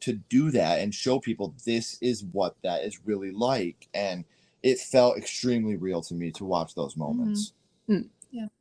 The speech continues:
Speaker 3: Yeah. And I think I got a better, clearer understanding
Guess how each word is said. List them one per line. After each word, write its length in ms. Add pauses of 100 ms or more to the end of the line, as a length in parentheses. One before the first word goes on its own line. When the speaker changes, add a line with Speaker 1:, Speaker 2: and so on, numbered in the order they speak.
(640)
Speaker 3:
Yeah. 140 (520)
And 240
I 180
think 160
I 80
got 160
a 60
better, 520
clearer 520
understanding 920